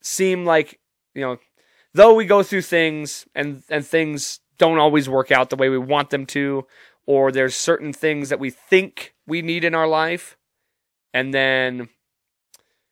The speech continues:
they don't happen, or things don't go the way we want them to, in the end, it's all good, 'cause all you really need is yourself,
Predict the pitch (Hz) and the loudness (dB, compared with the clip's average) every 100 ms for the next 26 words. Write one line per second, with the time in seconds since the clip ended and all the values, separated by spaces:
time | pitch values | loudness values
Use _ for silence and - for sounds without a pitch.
0 | _ - 135 151 156 160 160 160 170 165 | _ -6 0 0 0 0 0 2 2 2
1 | 156 139 131 - - 160 147 131 - - | 2 0 -2 -6 -6 -6 -6 -10 -12 -16
2 | _ _ _ _ - 180 175 170 151 160 | _ _ _ _ 0 0 4 2 4 2
3 | 156 151 143 143 147 135 151 147 139 _ | 2 0 -4 -6 -8 -6 -6 -4 -6 _
4 | _ _ _ _ _ _ _ _ _ _ | _ _ _ _ _ _ _ _ _ _
5 | _ _ _ _ _ _ _ _ 160 175 | _ _ _ _ _ _ _ _ -6 -4
6 | 175 170 160 151 139 143 131 110 104 _ | -2 -2 -2 0 0 0 -4 -6 -8 _
7 | _ 147 156 170 165 151 156 147 143 131 | _ -4 2 2 2 -2 -2 -2 -6 -6
8 | 120 120 - - - _ | -10 -12 -12 -12 -14 _